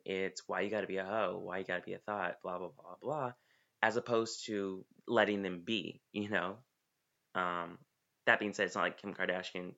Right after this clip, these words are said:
fucked the president, but still, um,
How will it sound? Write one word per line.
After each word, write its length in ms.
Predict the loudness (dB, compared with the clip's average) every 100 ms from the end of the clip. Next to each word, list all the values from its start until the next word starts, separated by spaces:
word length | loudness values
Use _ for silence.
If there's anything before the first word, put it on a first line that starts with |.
| _
fucked 180 | -8 -8
the 60 | -2
president, 520 | 0 0 0 -2 -6 _ _ _ _ _ -14 2 12
but 340 | 12 12 6 -2 _ _
still, 680 | -12 4 8 12 12 10 6
um, 460 | 2 2 0 -4